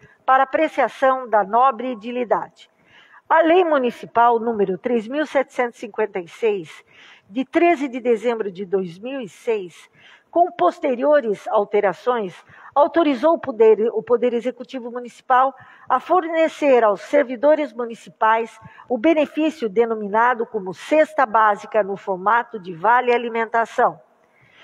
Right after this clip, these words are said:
Há muitos anos, o Poder Executivo Municipal, através de decreto, concede aos servidores o benefício denominado décimo terceiro ticket.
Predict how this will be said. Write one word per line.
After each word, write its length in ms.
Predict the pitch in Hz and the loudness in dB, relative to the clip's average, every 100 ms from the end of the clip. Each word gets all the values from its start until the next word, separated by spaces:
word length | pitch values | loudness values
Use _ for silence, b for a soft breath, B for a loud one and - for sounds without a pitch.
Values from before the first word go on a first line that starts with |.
| B B B B | B B B B
Há 120 | - 320 | -2 2
muitos 440 | 403 440 285 208 | 2 2 -2 2
anos, 440 | 302 285 208 180 | 2 2 -2 -4
o 60 | 247 | -4
Poder 300 | 277 294 302 | -4 -2 0
Executivo 560 | 294 240 233 - 233 202 | -2 -6 -10 -8 -8 -8
Municipal, 800 | 196 175 - _ 240 226 170 B B B | -10 -12 -16 _ 2 2 2 B B B
através 600 | - 233 269 262 277 277 190 | -6 -2 0 2 2 2 0
de 100 | 190 | -6
decreto, 640 | 247 - 226 233 240 - _ b b - | -6 -2 0 2 0 -8 _ b b -2
concede 560 | 311 294 - 311 233 | -2 0 2 2 2
aos 120 | 220 | -2
servidores 800 | 214 233 196 165 233 254 180 165 - | -2 -6 -6 -6 2 2 2 -6 -12
o 120 | 247 | -6
benefício 760 | 220 269 254 285 294 - 208 | -2 -2 -4 -6 -8 -6 -8
denominado 800 | 175 240 277 254 208 233 233 185 | -2 0 0 -2 0 0 0 -2
décimo 720 | 165 233 262 277 277 285 262 | 0 4 4 2 -2 -10 -10
terceiro 580 | 262 269 - 240 226 220 | -6 -8 -4 -2 -2 -2
ticket. 540 | 214 - 247 _ - | -10 -16 -18 _ -20